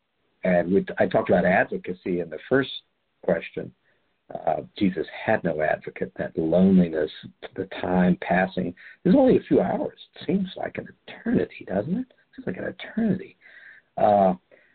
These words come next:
but there is a kind of advocate appearing, and these voices are an advocate. They're an advocate, almost like fiat. There's this transaction taking place where Barabbas is saved. And so Golgotha is preceded by this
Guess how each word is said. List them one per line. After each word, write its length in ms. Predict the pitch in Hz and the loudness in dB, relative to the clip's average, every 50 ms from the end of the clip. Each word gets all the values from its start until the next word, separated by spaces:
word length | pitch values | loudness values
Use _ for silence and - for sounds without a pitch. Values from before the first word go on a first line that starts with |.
| _ _ - | _ _ -4
but 100 | 127 - | 0 2
there 140 | 156 180 | 4 4
is 120 | 220 226 240 | 4 2 0
a 60 | 220 | -2
kind 240 | - - 156 143 131 | -2 0 0 0 0
of 80 | 120 | -2
advocate 520 | - - 123 120 117 104 110 - - 113 92 | -2 0 2 2 2 0 -4 -10 -8 -8 -8
appearing, 460 | 95 92 - - 107 104 113 123 123 | -8 -6 -4 -4 -2 0 0 -2 -2
and 100 | 117 123 | -2 -2
these 200 | 127 135 127 117 101 95 | -4 -4 -6 -8 -4 0
voices 460 | 95 139 214 269 - - - - - | 4 4 4 4 2 -4 -14 -10 -8
are 120 | 92 85 | -8 -8
an 100 | 82 80 | -8 -10
advocate. 540 | 78 80 80 - - 92 - - 165 - - _ _ _ _ _ _ _ _ _ _ _ _ - | -12 -14 -12 -10 -10 -6 -2 0 0 0 -2 _ _ _ _ _ _ _ _ _ _ _ _ -6
They're 220 | 95 104 104 104 | 0 2 2 2
an 120 | 104 101 - - | 2 0 0 0
advocate, 680 | - 131 147 160 156 165 151 - - 156 139 127 - _ _ _ _ _ _ _ _ _ _ _ _ - | 2 2 2 2 2 -2 -4 -2 0 0 0 0 -2 _ _ _ _ _ _ _ _ _ _ _ _ -4
almost 220 | 127 123 123 - | -2 -2 -2 -4
like 120 | 107 92 - - - - | -4 -4 -6 -8 -10 -6
fiat. 400 | 123 120 123 127 131 135 143 - | -2 0 2 2 2 2 0 -2
There's 140 | - 104 90 | -6 -6 -6
this 120 | 95 92 - - | -6 -8 -6 -4
transaction 580 | - 117 104 90 92 95 92 98 - - 117 101 | -4 -4 -2 -2 -2 -2 -2 -2 -4 -10 -8 -6
taking 300 | 127 113 113 - 104 92 | -4 -4 -4 -6 -8 -6
place 260 | - 104 104 107 107 - | -2 0 0 0 0 0
where 120 | - 90 | -2 -2
Barabbas 440 | 92 90 85 82 92 95 92 95 90 - | 0 0 0 2 2 2 0 -2 -4 -8
is 100 | 95 - - - | -10 -12 -10 -8
saved. 280 | - 90 90 90 - - _ _ _ _ _ _ _ _ _ _ _ _ _ _ _ _ _ _ _ _ _ _ _ _ _ - - | -8 -6 -6 -6 -8 -10 _ _ _ _ _ _ _ _ _ _ _ _ _ _ _ _ _ _ _ _ _ _ _ _ _ -6 0
And 460 | 107 104 101 98 98 95 92 92 92 - - - _ - - | 2 4 4 4 6 6 6 6 4 2 -4 -20 _ -4 0
so 220 | 120 110 98 92 92 - - | 0 2 2 0 -2 -4 -2
Golgotha 520 | - 85 90 101 98 104 - - 104 95 92 | 0 2 2 4 2 2 2 2 4 4 4
is 80 | 92 - | 2 0
preceded 540 | - - 92 - - - 90 92 107 101 90 - | -4 -6 -6 -4 0 2 2 4 4 2 2 2
by 280 | 92 85 85 85 87 | 2 4 4 4 2
this 240 | 82 85 87 87 | 2 0 -2 -2